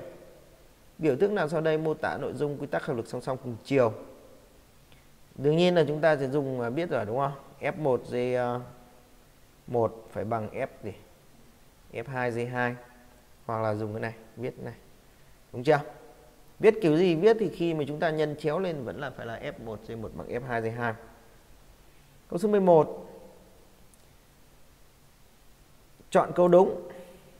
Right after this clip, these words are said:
Khi vật rắn cân bằng thì trọng tâm là điểm đặt của tất cả các lực. Này là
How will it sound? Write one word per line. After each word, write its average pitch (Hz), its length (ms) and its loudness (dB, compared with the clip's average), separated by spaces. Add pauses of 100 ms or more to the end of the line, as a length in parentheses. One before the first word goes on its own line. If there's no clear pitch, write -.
(1080)
Khi 226 220 4
vật 185 200 6
rắn 170 220 2
cân 190 180 -2
bằng 160 320 2
thì 147 240 -2
trọng - 260 0
tâm 165 260 4
là 143 240 2
điểm 120 300 -4
đặt 151 140 2 (800)
của 113 340 2
tất 208 200 -2
cả 101 200 0
các 160 120 -4
lực. - 420 0
Này 107 180 -8
là 101 100 -6